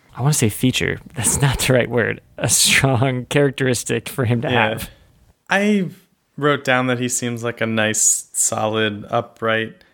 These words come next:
Speaker 2: firefighter guy. And if he has ten percent more personality than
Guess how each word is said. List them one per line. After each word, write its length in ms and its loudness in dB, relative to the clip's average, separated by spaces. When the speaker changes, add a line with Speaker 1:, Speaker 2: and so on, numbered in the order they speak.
Speaker 2:
firefighter 720 0
guy. 480 2
And 480 -2
if 200 -6
he 120 2
has 520 0
ten 280 0
percent 460 -2
more 240 0
personality 720 0
than 440 -6